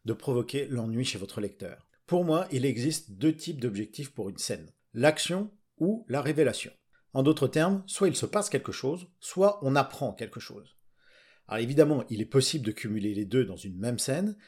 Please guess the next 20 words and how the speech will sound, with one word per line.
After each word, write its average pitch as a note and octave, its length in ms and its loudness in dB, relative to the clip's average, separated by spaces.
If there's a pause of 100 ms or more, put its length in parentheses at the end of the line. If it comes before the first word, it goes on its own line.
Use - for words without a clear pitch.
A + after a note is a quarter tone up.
(140)
mais B2 240 0
attention C3+ 480 -2
parce - 160 -4
qu'un B2+ 140 0
excès C3+ 240 -2
de G#2 120 -6
but, B2 340 -4
ça - 260 -2
peut D#3+ 160 -2
engendrer A#2 480 0
de B2+ 60 2
la G#2+ 100 0
confusion C3+ 500 -4
chez C3+ 160 -4
le A2 60 -2
lecteur. G#2 520 -6
Il G2 60 -12
faut G#2+ 140 -6
donc C#3 180 -2
savoir B2+ 520 2